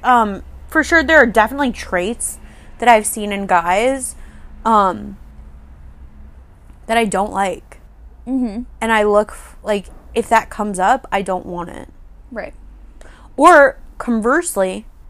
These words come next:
Speaker 1: I've experienced things with guys that I really do like, like,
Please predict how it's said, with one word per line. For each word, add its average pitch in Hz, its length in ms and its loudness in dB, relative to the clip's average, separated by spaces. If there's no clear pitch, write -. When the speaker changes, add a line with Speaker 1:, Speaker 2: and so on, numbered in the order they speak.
Speaker 1:
I've 214 240 2
experienced 240 880 -4
things 294 280 -2
with - 160 -14
guys 320 600 2
that 226 100 -2
I 208 180 -2
really 226 280 -4
do 180 320 -8
like, 262 380 0
like, 185 240 -6